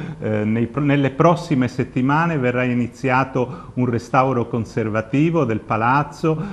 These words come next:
eh, della, della facciata del palazzo che effettivamente, eh, vedi-, la, la vediamo ogni giorno, è una facciata che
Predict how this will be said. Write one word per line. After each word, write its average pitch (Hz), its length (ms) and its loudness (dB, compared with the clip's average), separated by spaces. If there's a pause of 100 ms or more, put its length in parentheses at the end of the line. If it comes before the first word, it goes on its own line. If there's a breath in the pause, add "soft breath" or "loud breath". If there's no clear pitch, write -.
(160 loud breath)
eh, 113 540 0
della, 113 360 0
della 120 280 -2
facciata 123 580 0
del 107 140 -2
palazzo 123 680 0
che 117 280 0
effettivamente, 120 1200 -2
eh, 113 200 0
vedi-, 113 340 4
la, 127 160 6
la 143 260 6
vediamo 135 580 4
ogni 113 320 -2
giorno, 147 420 2
è - 20 2
una 113 160 -2
facciata 113 540 -2
che - 380 -4